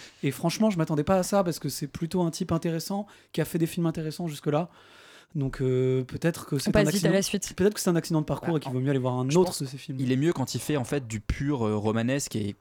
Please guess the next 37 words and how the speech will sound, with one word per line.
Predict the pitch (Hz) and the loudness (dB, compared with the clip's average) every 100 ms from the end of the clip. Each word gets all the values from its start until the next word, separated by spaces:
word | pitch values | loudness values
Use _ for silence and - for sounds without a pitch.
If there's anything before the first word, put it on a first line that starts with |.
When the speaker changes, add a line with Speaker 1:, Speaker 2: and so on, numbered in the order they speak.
| - | -6
Speaker 3:
et | 110 | -2
là, | 120 135 - | 0 -2 -4
clairement, | 120 113 135 | -4 0 0
il | |
a | 113 | 0
voulu | 104 | -2
s'attacher, | - 107 110 - | -2 -2 -2 -4
il | 123 110 | -2 -2
a | |
voulu | 107 123 | 0 0
l'ancr-, | 135 117 120 - | 2 2 0 -4
un | 131 | -2
peu | 120 | -2
trop | 135 - | -2 -2
l'ancrer | 151 123 - 139 | -2 -2 -2 0
dans | 123 107 | 0 -2
un | |
paysage | 104 120 127 - | -2 -2 -2 -2
politique | 117 113 151 - - | -4 -2 -6 -8 -8
qu'on | 120 | -4
connaît | 110 113 107 | -2 -2 -2
trop | - 110 | -2 -2
bien | 123 160 | 0 -2
et | 120 | -2
dont | 104 | -4
il | - 104 | -2 -2
ne | |
maîtrise | 110 - 117 | -2 -2 -4
visiblement | 117 117 113 117 | -2 -2 -2 0
ni | 120 | 0
les | 120 | -2
codes | 113 131 | -2 -2
narratifs, | 117 104 107 143 - - - - | -2 -4 -4 -6 -8 -12 -14 -4
ni | 120 | 0
les | 117 | 0
codes | 113 107 | -2 -2
visuels. | 107 104 | -2 -2